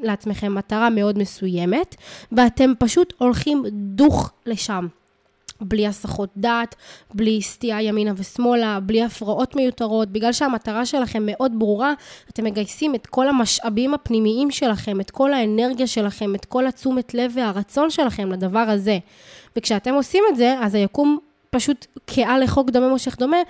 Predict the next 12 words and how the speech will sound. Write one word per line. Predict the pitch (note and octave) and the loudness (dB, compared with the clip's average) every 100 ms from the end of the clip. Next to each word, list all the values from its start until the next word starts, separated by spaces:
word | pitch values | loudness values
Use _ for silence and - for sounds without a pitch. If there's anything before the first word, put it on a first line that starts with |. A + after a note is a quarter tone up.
| - - - | -6 -12 -2
מתגייס | A#3+ G#3+ A3+ A#3 C4+ - | 0 2 4 4 4 2
עבור | B3 A#3 A3+ | 0 2 0
הדבר | G#3+ F#3 F3 | -2 -4 -6
הזה, | F#3 G3+ G#3+ | -4 -4 -4
וזה | G3+ G3+ | -6 -6
קורה | G3+ G#3+ A#3 B3+ B3+ | -6 -6 -4 -6 -8
ב-, | G#3 - - | -16 -16 -8
בזמן | G#3+ A3+ G#3 B3 C4+ | -4 -2 -2 0 -2
פנומנלי, | B3 C4 A3 G3+ G#3+ F3+ | -2 -4 -2 -2 -2 -4
תוך | - - - - - - - - - _ - | -2 -2 -2 -6 -14 -20 -20 -20 -20 _ -2
חודשים | E3 A#3+ A#3 - C#4 | 0 2 2 2 0
ספורים. | - - B3+ A3+ G3 | -2 0 2 2 0